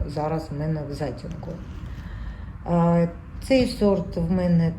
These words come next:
теж повільно зростаючий, і він теж не щеплений зі своїм корінням. А, його я формувала.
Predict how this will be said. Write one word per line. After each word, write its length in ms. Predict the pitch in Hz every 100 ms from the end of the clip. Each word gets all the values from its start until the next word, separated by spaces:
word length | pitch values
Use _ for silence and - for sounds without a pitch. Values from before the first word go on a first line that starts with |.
| -
теж 220 | 185 165
повільно 680 | - - 165 165 160 151 147
зростаючий, 1120 | 147 156 165 - 208 226 247 240 - 262 247 247 - - - - - -
і 480 | 185 180 180 175 170
він 240 | 208 233
теж 240 | - 196 -
не 140 | 175
щеплений 580 | 170 135 - 135 135 135 - - - - -
зі 100 | 165
своїм 340 | 165 175 190 208
корінням. 520 | 190 160 139 135 127 123 - - - - - - - -
А, 160 | 196 196
його 340 | 202 226 311
я 180 | 320 233
формувала. 800 | - 214 185 175 160 151 147 143